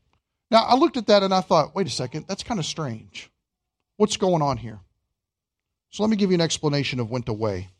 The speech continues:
In fact, if you would, if you, if you wouldn't mind, to take your,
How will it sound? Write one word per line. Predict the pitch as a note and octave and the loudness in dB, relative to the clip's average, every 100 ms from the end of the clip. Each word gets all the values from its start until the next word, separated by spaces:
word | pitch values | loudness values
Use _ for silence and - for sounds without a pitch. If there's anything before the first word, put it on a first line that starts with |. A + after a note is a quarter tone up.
| _ | _
In | - | -2
fact, | F3+ D3+ | 0 0
if | B2 B2+ | -6 -6
you | B2 | -2
would, | E3+ B2+ A2 | 2 2 0
if | - | -4
you, | A#2+ A#2 | -6 -6
if | A#2 | -8
you | A#2 | -6
wouldn't | B2 A2+ A2+ | -6 -6 -4
mind, | B2+ G#2 A#2+ _ _ _ _ _ - | -4 -4 -10 _ _ _ _ _ -14
to | C3 | -10
take | - D#3+ D#3 | -2 -2 -2
your, | C3+ C3 C3 | -2 0 0